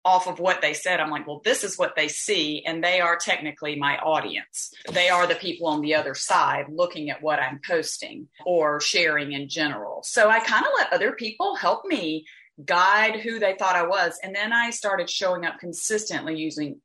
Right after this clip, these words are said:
only the themes that I had decided to use over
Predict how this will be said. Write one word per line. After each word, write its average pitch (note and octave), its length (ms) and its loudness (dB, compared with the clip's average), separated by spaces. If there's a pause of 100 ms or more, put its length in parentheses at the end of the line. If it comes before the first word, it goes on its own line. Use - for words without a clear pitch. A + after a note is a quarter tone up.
only B3+ 560 2
the B3 140 2
themes F3 560 -6
that E3 200 0
I D#3 120 0
had F3 160 -2
decided F3+ 520 0
to G#3+ 100 -6
use F#3+ 540 -4 (100)
over F3+ 680 0